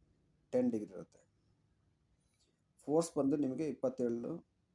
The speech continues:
ಕಿಲೋ ನ್ಯೂಟನ್ ಬರುತ್ತೆ. ಇದರಲ್ಲಿ ವಾಟರ್ ಟ್ಯಾಂಕ್ ಇರುತ್ತೆ, ಅಂದ್ರೆ ನಿಮಗೆ ಮಣ್ಣಿಗೆ ನೀರು ಹಾಕ್ಲಿಕ್ಕೆ ಟ್ಯಾಂಕ್ ಇಟ್ಟಿರ್ತಾರೆ, ನೂರ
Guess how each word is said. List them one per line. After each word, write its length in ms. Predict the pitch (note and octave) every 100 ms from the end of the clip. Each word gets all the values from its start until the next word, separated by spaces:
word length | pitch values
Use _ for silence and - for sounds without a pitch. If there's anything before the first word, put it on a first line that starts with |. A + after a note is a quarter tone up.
| _ -
ಕಿಲೋ 160 | A#2+ A2+
ನ್ಯೂಟನ್ 280 | A2 A#2+ G#2
ಬರುತ್ತೆ. 240 | F2 - - _ _ _ _ _ _ _ _ _ - _ _ _ -
ಇದರಲ್ಲಿ 180 | C#3 C3+
ವಾಟರ್ 220 | A#2+ B2+ C#3
ಟ್ಯಾಂಕ್ 220 | C3+ B2+
ಇರುತ್ತೆ, 220 | G#2+ - C#3
ಅಂದ್ರೆ 180 | B2 A#2+ B2
ನಿಮಗೆ 240 | A#2 E3 F3+ -
ಮಣ್ಣಿಗೆ 340 | A2+ C3 B2+ E3+ - _ _ -
ನೀರು 160 | A#2+ B2
ಹಾಕ್ಲಿಕ್ಕೆ 340 | A#2 G#2+ - C#3+ - _ _ _ -
ಟ್ಯಾಂಕ್ 220 | A2+ A#2
ಇಟ್ಟಿರ್ತಾರೆ, 360 | G#2+ G#2 G2+ C3+ B2+
ನೂರ 140 | A2+